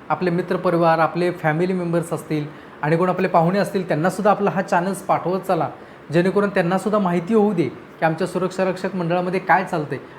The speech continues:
आपण संपूर्णतः माहिती ठेवतोय समाजासाठी. आपण सुरक्षा रक्षक स-, कुटुंब हे सुरक्षा रक्षकांचं काय प्राधान्य आहे त्याच्यामध्ये हे आपण दाखवून देतोय, हे सर्वांच्या समोर येऊ दे मित्रांनो,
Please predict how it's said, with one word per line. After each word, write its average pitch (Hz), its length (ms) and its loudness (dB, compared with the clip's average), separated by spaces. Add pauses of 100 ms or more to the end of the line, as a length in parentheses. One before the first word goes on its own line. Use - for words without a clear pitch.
आपण 196 180 0
संपूर्णतः 202 500 -2
माहिती 196 420 0
ठेवतोय 165 440 0 (420)
समाजासाठी. 196 560 0
आपण 208 240 0
सुरक्षा 196 420 -2
रक्षक 202 320 -4
स-, 190 280 -4 (320)
कुटुंब 202 340 2
हे 196 200 4
सुरक्षा 185 380 0
रक्षकांचं 185 480 -2
काय 196 400 2
प्राधान्य 202 480 0
आहे 185 140 -2
त्याच्यामध्ये 165 460 -6 (500)
हे 196 40 2
आपण 196 240 2
दाखवून 202 400 2
देतोय, 185 280 0 (320)
हे 220 60 0
सर्वांच्या 214 420 0
समोर 226 300 2
येऊ 233 180 4
दे 175 80 0
मित्रांनो, 135 440 -4